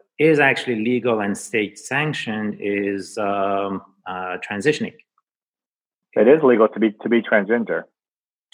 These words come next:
Speaker 1: Transgender, and that actually the government pays for your, for your reassignment surgery. And unfortunately, to, to escape persecution, a lot of gay people are kind of sort of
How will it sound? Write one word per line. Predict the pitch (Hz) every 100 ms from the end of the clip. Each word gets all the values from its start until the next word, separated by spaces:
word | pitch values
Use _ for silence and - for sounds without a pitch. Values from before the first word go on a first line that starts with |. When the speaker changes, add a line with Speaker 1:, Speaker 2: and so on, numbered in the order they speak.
| -
Speaker 1:
Transgender, | 120 113 117 - 123 117 117 120 135 156
and | 131
that | 113
actually | 110 - 120
the | 101
government | 101 110 107 104 104
pays | - 123 147 156 -
for | - 117 101
your, | 92 90 92 87 _ _ _ _ _ -
for | 104
your | 98 92 98 - - - - 104
reassignment | 101 107 104 110 101 101 92
surgery. | - 92 85 85 95 120 165 147 _ _ _ _ _ _ _ -
And | 110
unfortunately, | 104 104 - _ - 147 185 - 165 131 113 117 113 110 - -
to, | 113 110 107 110 107 107 - -
to | 110
escape | 104 - - 123 123 120 - -
persecution, | 110 107 - - 160 214 - 113 98 107 107 _ _ _ -
a | 101
lot | 113 113
of | 101
gay | 113 123
people | - 113 113 110 104
are | 95 95
kind | - - 180
of | 185
sort | - 156
of | 139